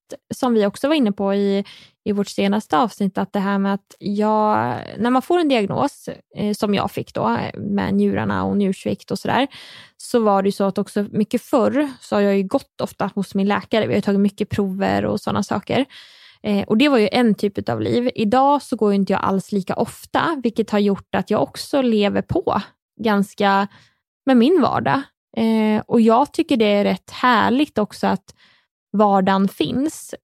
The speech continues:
Eh, för jag tror att det är svårt att vara och vakna upp tacksam varje dag och leva som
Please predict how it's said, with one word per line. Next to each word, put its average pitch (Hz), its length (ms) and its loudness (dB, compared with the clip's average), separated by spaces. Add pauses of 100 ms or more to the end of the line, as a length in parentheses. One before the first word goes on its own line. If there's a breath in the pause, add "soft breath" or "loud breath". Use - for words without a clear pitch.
Eh, 220 200 0
för 233 140 0
jag 226 120 2
tror 269 180 2
att 214 120 -2
det 220 80 0
är 208 40 2
svårt 254 800 0 (160)
att 202 320 -2
vara 214 720 2
och 202 160 0
vakna 208 300 -2
upp - 300 -4
tacksam 208 600 -2 (400 loud breath)
varje 196 520 2
dag 196 300 2
och 208 100 4
leva 208 440 2
som 196 380 0